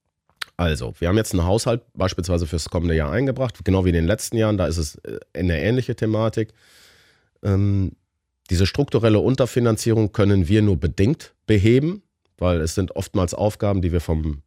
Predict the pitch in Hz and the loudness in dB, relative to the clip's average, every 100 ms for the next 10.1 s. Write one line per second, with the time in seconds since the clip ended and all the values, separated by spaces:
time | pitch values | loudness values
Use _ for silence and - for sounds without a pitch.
0 | _ 92 104 110 - 87 - 78 101 107 | _ 0 0 -2 -4 -4 -2 -2 -2 -4
1 | 69 82 - 101 117 110 - 107 80 82 | -4 -4 -2 -2 -2 -4 -6 -6 -6 -4
2 | 80 78 85 82 82 - 80 76 71 113 | -4 -4 -4 -2 -4 -6 -6 -6 -2 -2
3 | 131 - 113 104 110 101 104 104 104 - | 0 -2 -4 -2 -2 -2 0 0 0 -6
4 | - - _ 98 95 92 85 98 90 92 | -20 -20 _ 2 4 4 4 4 4 2
5 | 78 78 - 107 110 107 - 92 82 73 | 2 -2 2 4 4 2 -2 0 0 -2
6 | _ _ _ _ _ 92 82 87 120 120 | _ _ _ _ _ -2 0 0 0 0
7 | 117 123 127 143 _ 104 98 107 113 123 | 2 2 2 -2 _ -2 0 0 -2 -2
8 | 127 - _ - - _ - 95 123 135 | -4 -6 _ -20 -20 _ -2 0 2 -2
9 | - 101 101 101 98 - 110 - 107 104 | -2 0 2 2 0 0 -2 0 -2 -2